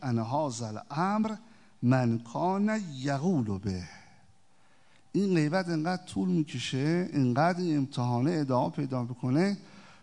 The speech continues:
تا قائلین به امامتش می‌گن نیست، بر می‌گردن، می‌گن اگه بود میومد. خب حالا اگر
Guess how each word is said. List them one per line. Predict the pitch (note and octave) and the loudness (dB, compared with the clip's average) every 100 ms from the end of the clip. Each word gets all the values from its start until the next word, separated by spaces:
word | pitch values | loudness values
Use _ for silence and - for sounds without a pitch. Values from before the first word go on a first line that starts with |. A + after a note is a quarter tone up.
| - | -10
تا | - - C#3 C3 | -2 2 2 0
قائلین | - - C3+ B2+ B2+ - C#3 C3 F3+ G3+ F#3 D#3 | -2 2 6 6 2 -2 0 4 4 4 4 4
به | C#3 - | 2 2
امامتش | B2+ A#2+ A2+ A2 C#3+ E3+ E3+ D3+ - | 4 6 6 6 4 2 0 0 0
می‌گن | A#2+ A#2 C#3 C#3 | 0 4 4 6
نیست، | B2 B2 C3 C3+ B2+ A2+ - - - - - - - - - - - - | 6 6 8 10 10 6 0 -2 -6 -6 -8 -8 -14 -20 -20 -20 -20 -12
بر | A#2+ C3+ D3+ C#3+ B2+ | 8 10 10 8 0
می‌گردن، | A#2 A2+ - - - - | -2 -2 -2 -4 -6 -6
می‌گن | - F3 E3 | -2 2 4
اگه | D3+ C3+ | 4 2
بود | C3+ C#3+ | -2 0
میومد. | C#3 C3 G#2 - - - - - - - - - - - - - - - - - - - - - - - - - | 2 2 2 -6 -14 -20 -20 -20 -20 -20 -20 -20 -20 -20 -20 -20 -20 -20 -20 -20 -20 -20 -20 -20 -20 -20 -20 -6
خب | C3 | 2
حالا | D3 D3+ F3+ | 4 6 6
اگر | D#3+ D3+ D3+ | 6 4 2